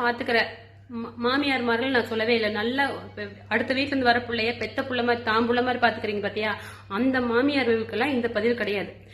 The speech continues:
கொடுமை பண்ணி, டார்ச்சர் பண்ணி, மென்டல் டார்ச்சர் கொடுக்குறீங்கல்ல மருமகளுக்கு, மருமகளுக்கு மென்டல் டார்ச்சர் கொடுக்குறீங்கல்ல. ஆனா நான் ஒண்ணு கேக்குறேன், நாலே நாலு கேள்வி மட்டும் கரெக்டா கேக்குறேன். நீங்க எடுத்தோன்னே வந்து வானத்துல இருந்து பொத்துன்னு வந்து மாமியாரா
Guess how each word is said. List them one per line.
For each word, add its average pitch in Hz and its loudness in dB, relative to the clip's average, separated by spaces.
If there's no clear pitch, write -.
கொடுமை 285 4
பண்ணி, 240 4
டார்ச்சர் 240 -2
பண்ணி, 240 4
மென்டல் 233 2
டார்ச்சர் 262 0
கொடுக்குறீங்கல்ல 214 -2
மருமகளுக்கு, 208 0
மருமகளுக்கு 254 2
மென்டல் 233 2
டார்ச்சர் 214 -4
கொடுக்குறீங்கல்ல. 185 -6
ஆனா 233 6
நான் 233 4
ஒண்ணு 202 0
கேக்குறேன், 240 2
நாலே 269 2
நாலு 247 4
கேள்வி 247 -2
மட்டும் 233 0
கரெக்டா 226 -4
கேக்குறேன். 202 -2
நீங்க 254 2
எடுத்தோன்னே 302 2
வந்து 294 0
வானத்துல 269 2
இருந்து 262 -2
பொத்துன்னு 262 0
வந்து 277 -2
மாமியாரா 247 2